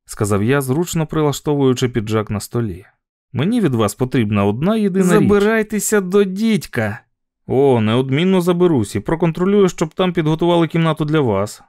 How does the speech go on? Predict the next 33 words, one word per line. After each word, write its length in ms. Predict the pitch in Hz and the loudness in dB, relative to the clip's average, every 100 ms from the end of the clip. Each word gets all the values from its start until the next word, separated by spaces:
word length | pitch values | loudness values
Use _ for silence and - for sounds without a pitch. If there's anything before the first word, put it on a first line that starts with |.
| _ _ | _ _
Однак 440 | 101 104 113 107 | -8 -2 -2 0
мені 240 | 117 117 127 | 0 2 0
потрібно 460 | 123 127 120 120 | 0 2 2 2
знати, 340 | 113 135 135 117 | 0 -2 0 -2
що 320 | - - 156 | -2 -2 0
ви 100 | 127 | 0
вчинили 500 | - 123 143 156 143 | 0 -2 0 0 0
із 160 | 127 | 0
Сарою 400 | - 139 135 139 | -2 0 2 2
Вулф". 480 | 139 151 113 87 - _ _ _ _ - | 0 -2 -2 -4 -14 _ _ _ _ -4
О'Ніл 420 | 107 101 107 110 | -2 0 0 0
завмер 480 | 107 101 107 127 127 | 0 2 2 0 0
зі 120 | 120 | -2
склянкою 540 | - 135 135 127 123 | -2 -2 -2 0 0
біля 240 | 117 113 110 | 2 0 2
рота 280 | 135 143 | 0 -2
та 140 | 139 131 | -6 -6
спантеличено 760 | - 123 120 120 143 - 143 | -4 -4 -2 -4 -4 -4 -4
глянув 340 | 139 131 113 107 | -2 -2 -2 -2
на 100 | 120 | -2
мене. 380 | 127 98 80 76 - _ _ _ _ | -2 -6 -10 -16 -20 _ _ _ _
"Що? 800 | _ - - - 196 196 196 196 - _ _ _ _ | _ -20 -18 -2 4 4 4 0 -6 _ _ _ _
З 220 | 170 170 | -10 -6
якого 560 | 196 196 - 233 202 180 | -4 -6 -6 -2 0 0
переляку 800 | - 175 175 180 208 196 - 127 | -2 -4 -2 -2 -4 -4 -2 -2
ви 180 | 139 143 | 0 0
вирішили, 600 | 156 180 170 - 143 143 | 2 2 2 0 0 0
що 300 | 139 - 156 | -2 -8 -6
я 260 | 165 190 175 | -2 -2 -4
щось 380 | - 196 180 | -6 -8 -6
учинив 540 | 196 - 202 202 190 117 | -8 -4 -2 0 0 0
із 140 | 110 | -2
нею?" 420 | 110 110 101 101 | -4 -4 -4 -6